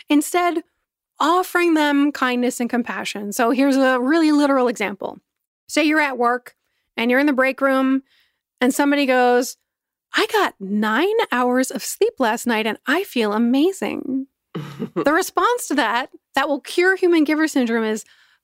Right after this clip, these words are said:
Speaker 1: "Good for you. I'm so happy for you. Excellent. You know, who are some of the people in your life who helped make that happen? Let's talk about why that was possible for you.
Speaker 2: Mm,
Speaker 1: Oh, I'm so
Speaker 2: yeah.
Speaker 1: happy for you."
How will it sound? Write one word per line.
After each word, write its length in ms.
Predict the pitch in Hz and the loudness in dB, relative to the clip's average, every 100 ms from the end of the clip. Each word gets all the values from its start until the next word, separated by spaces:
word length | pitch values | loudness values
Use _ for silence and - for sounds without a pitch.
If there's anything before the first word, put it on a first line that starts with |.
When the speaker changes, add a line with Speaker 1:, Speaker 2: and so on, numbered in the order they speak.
| - | -10
Speaker 1:
"Good 200 | - 359 | -6 -4
for 180 | - 440 | -2 0
you. 460 | 427 508 508 415 - | 2 4 4 2 2
I'm 140 | 294 | 0
so 380 | 302 - 359 359 | 0 0 2 2
happy 360 | 311 349 339 311 | 0 -2 0 -2
for 120 | 269 | -2
you. 440 | 240 202 208 214 214 _ - - - | -2 -2 -4 -8 -18 _ -20 -10 -4
Excellent. 640 | 320 - 339 247 233 - - - | -4 -2 -2 -2 -4 -10 -8 -2
You 80 | |
know, 220 | 240 233 226 | 0 0 0
who 160 | 311 | 2
are 120 | 381 | 2
some 160 | 330 320 | 2 0
of 40 | |
the 80 | 320 | 0
people 240 | 269 262 262 | -2 0 2
in 80 | |
your 140 | 349 339 | 2 2
life 200 | 320 381 | 2 2
who 100 | 440 | 0
helped 220 | 233 262 | 0 0
make 160 | 294 349 | -2 0
that 280 | 403 453 415 | 0 0 0
happen? 240 | 262 233 | -2 0
Let's 160 | 320 - | -2 -2
talk 240 | 247 247 | -4 -2
about 280 | 269 330 - - - - | 0 -2 -2 -10 -12 0
why 320 | 247 285 294 | 2 2 2
that 160 | 294 | 0
was 100 | 294 - | -2 -2
possible 460 | 240 240 247 254 | -2 -2 -2 -4
for 140 | - 233 | -2 -4
you. 220 | 214 202 | -2 -2
Speaker 2:
Mm, 60 | - | 2
Speaker 1:
Oh, 380 | 285 254 196 196 | 2 2 0 -6
I'm 100 | 214 | -2
so 160 | 302 | 0
Speaker 2:
yeah. 60 | 285 | 0
Speaker 1:
happy 180 | 277 247 | -2 -6
for 140 | 233 | -4
you." 180 | 233 | -4